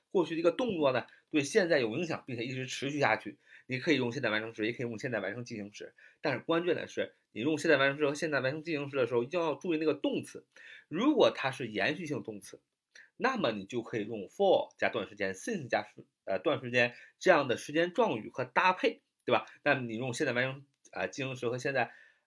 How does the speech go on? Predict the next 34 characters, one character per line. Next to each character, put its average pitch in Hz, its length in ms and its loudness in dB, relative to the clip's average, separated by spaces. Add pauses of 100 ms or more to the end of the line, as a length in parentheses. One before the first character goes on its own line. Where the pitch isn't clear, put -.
(140)
完 170 100 6
成 196 140 6
时 143 100 -2
都 170 160 4
是 151 60 -2
可 160 220 2
以 156 140 -8
的。 - 140 -18 (280)
但 277 180 6
是 226 60 4
它 240 200 -4
要 226 220 4
是 175 60 -2
表 92 240 -2
达 104 240 -2
过 247 200 6
去 208 120 2
发 208 140 -2
生 214 100 -2
这 214 40 0
件 185 140 4
事 214 140 -6
情 190 100 -2
对 190 140 -2
现 226 200 2
在 190 120 4
产 - 180 -8
生 139 100 -6
的 180 80 0
结 208 280 6
果 - 180 -2
和 156 100 -2
影 147 340 -4
响， - 200 -2